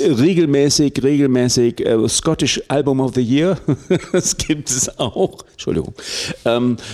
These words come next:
Speaker 2: ähm, zumindest mit ihrem ersten Album, <laughs> gibt's auch Best,
Speaker 1: Warte,
Speaker 2: ähm,
Speaker 1: bis
Speaker 2: Album of the Year N R W? <laughs> Keine Ahnung. Nein. Okay, wir machen weiter. Es ist heiß. Und zwar, ähm, also das Album,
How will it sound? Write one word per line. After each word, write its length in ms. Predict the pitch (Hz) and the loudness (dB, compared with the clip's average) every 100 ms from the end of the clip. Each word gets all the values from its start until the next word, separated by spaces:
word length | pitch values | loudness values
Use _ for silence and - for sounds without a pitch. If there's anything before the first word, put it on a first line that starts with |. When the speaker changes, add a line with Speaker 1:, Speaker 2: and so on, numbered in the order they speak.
| 90 - | -16 -6
Speaker 2:
ähm, 260 | 104 127 127 | -2 -2 -4
zumindest 300 | 127 135 127 | -4 -4 -2
mit 80 | |
ihrem 140 | 117 113 | -2 0
ersten 340 | 117 139 156 | 0 0 -2
Album, 480 | 135 143 151 156 147 | -2 -2 0 -2 -4
<laughs> 1900 | 139 143 466 - 698 - 494 - - - 226 - - - 147 165 - - - | -2 0 0 -2 -4 -4 -4 -4 -4 -2 -4 -4 -6 -4 -4 -8 -10 -10 -6
gibt's 240 | - - | -4 -2
auch 140 | 135 113 | -2 -2
Best, 360 | 135 139 - - | -2 -2 -4 -6
Speaker 1:
Warte, 200 | 110 - | -6 0
Speaker 2:
ähm, 120 | 120 | 0
Speaker 1:
bis 220 | 117 - - | 0 -2 0
Speaker 2:
Album 320 | 147 143 131 | 0 2 0
of 120 | 131 | 0
the 80 | 135 | 0
Year 300 | 127 143 143 | 2 2 2
N 120 | 135 | 0
R 160 | 131 104 | 0 2
W? 280 | 135 233 262 - - - | 2 2 -2 -10 -20 -4
<laughs> 60 | 127 - 220 - 127 | -2 0 0 -2 -6
Keine 260 | - 117 107 | -2 0 0
Ahnung. 120 | 101 - - | -2 -4 -6
Nein. 220 | 117 92 - - - | -4 -4 -8 -20 -8
Okay, 240 | - 101 85 | -4 -2 -2
wir 80 | |
machen 180 | 113 98 | -2 -2
weiter. 240 | 92 87 78 | -2 -2 -2
Es 140 | - | -2
ist 160 | 87 71 | -4 -4
heiß. 260 | 71 - - - - - | -4 -6 -6 -10 -10 -4
Und 100 | 139 | -4
zwar, 440 | 123 147 156 160 - | -2 0 0 0 0
ähm, 360 | 139 139 139 - - - | 2 2 0 -2 -10 -6
also 240 | 131 143 | -2 0
das 260 | 147 139 - | 0 -2 -2
Album, 640 | 151 202 165 185 175 175 | 2 2 4 2 2 0